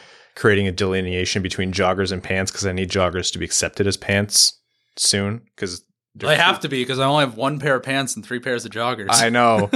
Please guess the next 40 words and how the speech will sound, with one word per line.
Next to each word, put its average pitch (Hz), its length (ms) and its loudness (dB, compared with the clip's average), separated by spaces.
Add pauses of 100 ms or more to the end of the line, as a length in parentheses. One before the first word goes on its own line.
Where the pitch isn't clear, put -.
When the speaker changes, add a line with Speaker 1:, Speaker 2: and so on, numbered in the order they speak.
(120)
Speaker 2:
<laughs> - 180 0
Speaker 1:
We're 143 100 6
slowly 139 420 8
returning 139 380 4
to 123 60 -4
the 117 140 4
office, 110 500 4
and 110 180 4
I'm 107 140 2
like, 107 360 2 (520)
I 101 140 2
have 101 140 2
not 101 240 6
equipped 110 280 2
myself 104 360 4
over 104 140 2
the 95 80 2
last 95 320 6
two 113 120 2
years 92 460 4
to 95 100 -4
be 98 100 -2
wearing 92 340 0
hard 90 300 2
pants. - 540 0 (1900)
Speaker 2:
No, 110 220 -12
me 104 140 -16
neither. 107 340 -14 (280)
I 143 140 6
am, 156 360 4
I 147 160 6
am, 151 380 0
I 135 140 6
have 151 160 0
chinos 160 640 0
for 139 400 0
work, 147 400 -2 (340)
and 131 140 -2
I'm 123 200 2
afraid 101 720 -6